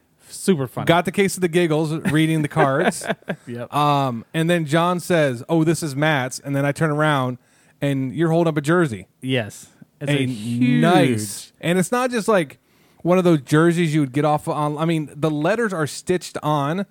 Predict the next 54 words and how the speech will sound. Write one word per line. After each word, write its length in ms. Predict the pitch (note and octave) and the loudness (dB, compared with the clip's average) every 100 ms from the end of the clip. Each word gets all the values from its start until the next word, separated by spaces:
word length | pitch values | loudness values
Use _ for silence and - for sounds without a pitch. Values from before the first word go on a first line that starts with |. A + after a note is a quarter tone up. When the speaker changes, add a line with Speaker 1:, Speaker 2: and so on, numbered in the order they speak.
| - | -6
Speaker 1:
Oh, 80 | B2 | -4
yeah. 180 | B2+ - | 0 2
Speaker 2:
The 60 | |
name 300 | D3 D3+ F#3+ | 2 2 2
is 100 | G#3 | 0
stitched 380 | - F3+ F3+ - | 0 -2 -2 -2
on 180 | E3 E3+ | -2 0
the 60 | |
back. 280 | E3 C3 B2 | 0 0 0
Speaker 1:
There's 100 | C3+ | -2
some 120 | C#3 | 0
love 300 | C3+ C#3 C3 | 2 2 0
put 140 | - A#2 | -4 -6
into 300 | A2 A2 A2+ | -6 -8 -10
that. 140 | A2 C#3+ | -4 0
Speaker 2:
Um, 480 | C#3+ C3+ B2 A2+ - | 0 0 -2 -6 -2
I 60 | |
mean, 140 | F#3+ G#3 | 0 2
it 20 | |
does 160 | G3+ A3+ | 0 0
say 120 | G3 | 0
Biscuit 420 | C#3+ F#3+ - F3 | 0 -2 0 0
on 160 | D3 C#3 | 2 0
it, 80 | D3 | 0
so 140 | D#3+ | -2
it's 80 | C3+ | 0
probably 240 | F3 E3+ | 0 0
the 80 | C#3+ | 0
discount 420 | C3+ D#3 D3 B2 | -2 -2 -2 -2
bin, 220 | A#2 A#2 | -2 -2
uh, 260 | A#2 A2+ A2 | -2 -4 -6
version 340 | G#2 A#2+ A#2 B2 | -4 -6 -4 -4
of 60 | |
the 60 | A2 | -4
jersey. 380 | G#2 A#2+ - C#3 | -4 -2 -2 -2
No. 220 | - - - | -6 -8 -12
Speaker 1:
<laughs> 40 | D#3+ - - | -18 -18 -6
Speaker 2:
Uh, 80 | D3+ | 0
it's 160 | A3+ B3+ | 0 2
a 80 | B3 | 0
huge 400 | A3 G#3 F#3 C#3+ | 2 2 2 0
jer-, 100 | F3+ | 0
I've 140 | A3+ | 2
never 160 | C4 G#3+ | 0 -2
seen 160 | G#3 | -2
a 20 | |
jersey 240 | E3+ E3+ D#3+ | 2 2 2
that 180 | D#3+ C3+ | 0 2
Speaker 1:
Dude, 140 | D3+ | 4
Speaker 2:
long. 220 | G#3 F#3+ | 4 4
Speaker 1:
everything's 400 | G3 A#3+ G3 E3 | 2 -2 -4 -2
bigger 160 | D3+ C#3 | -2 -2
in 140 | B2+ | -2
Texas. 420 | A#2+ C#3+ - - | -4 -6 -8 -18